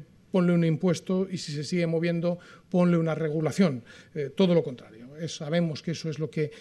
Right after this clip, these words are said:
ahuyenta a empresas, ahuyenta inversiones y además es una manifestación de una arbitrariedad del poder público, eh, que no puede ser aceptada. Por eso, eh, podemos decir con orgullo que en la Comunidad de Madrid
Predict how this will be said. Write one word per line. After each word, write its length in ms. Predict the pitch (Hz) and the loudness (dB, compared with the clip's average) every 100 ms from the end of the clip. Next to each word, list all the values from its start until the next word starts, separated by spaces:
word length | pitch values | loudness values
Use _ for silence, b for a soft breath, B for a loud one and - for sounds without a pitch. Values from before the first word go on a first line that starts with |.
| B - | B -10
ahuyenta 800 | 135 151 175 185 175 196 202 202 | -4 2 4 4 2 0 0 -6
a 100 | 143 | -10
empresas, 480 | 131 190 196 247 208 | -4 -2 -2 -4 -6
ahuyenta 340 | 139 156 147 | -6 -6 -6
inversiones 560 | 135 113 - 190 185 185 B B B - | -10 -6 2 4 4 0 B B B -4
y 280 | 165 165 | 0 2
además 360 | 147 117 156 147 | 0 0 -2 -2
es 100 | 135 | -4
una 220 | 156 151 | -6 -6
manifestación 720 | 156 147 147 143 135 143 165 | -6 -8 -8 -8 -8 -6 -4
de 60 | 156 | -2
una 100 | 156 | -4
arbitrariedad 640 | 143 151 - 143 151 170 | -4 -6 -6 -6 0 2
del 100 | 165 | 2
poder 260 | 156 156 151 | 0 -2 -2
público, 520 | 170 147 151 - 151 B B B | -2 -2 -4 -6 -6 B B B
eh, 160 | 170 147 | -4 -2
que 160 | 160 160 | 0 2
no 160 | 165 | 2
puede 300 | - 147 139 | 2 -2 -2
ser 260 | - 147 143 | -4 -6 -6
aceptada. 480 | - 135 120 - - | -12 -14 -14 -18 -20
Por 240 | - 175 185 | -4 4 4
eso, 280 | 190 185 185 B B B | 4 0 -2 B B B
eh, 540 | - 156 151 147 147 147 - _ _ _ | -4 0 2 2 0 -4 -10 _ _ _
podemos 440 | - 156 180 196 151 | 0 4 6 6 2
decir 360 | 156 202 202 - _ | 0 0 0 -4 _
con 180 | - 120 | -14 -12
orgullo 400 | 123 185 190 208 | 0 2 4 4
que 100 | 202 | 2
en 60 | 175 | -2
la 100 | 151 | -2
Comunidad 260 | 165 175 | -2 0
de 40 | 180 | 0
Madrid 340 | 175 180 185 | 2 2 0